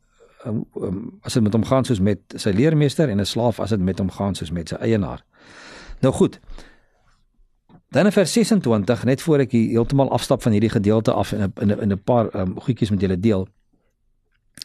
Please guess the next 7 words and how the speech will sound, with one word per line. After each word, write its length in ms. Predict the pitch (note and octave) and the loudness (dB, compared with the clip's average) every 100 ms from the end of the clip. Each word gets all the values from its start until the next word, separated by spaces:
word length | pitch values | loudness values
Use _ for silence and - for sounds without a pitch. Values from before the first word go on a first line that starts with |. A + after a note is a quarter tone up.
| - - - _ | -20 -20 -20 _
Vers 220 | - C#3+ | 0 2
sesentwintig 520 | G3 A#3 E3 C3 A#2 | 4 4 4 4 2
sê 120 | - | 2
hy, 180 | A#2+ A2+ G2+ _ - _ _ _ | 2 2 -2 _ -20 _ _ _
"Moenie 200 | D#3 A3 | 2 4
bang 220 | F3+ B2+ | 4 4
wees 500 | C3 F#2+ - - - | 4 2 -2 -10 -14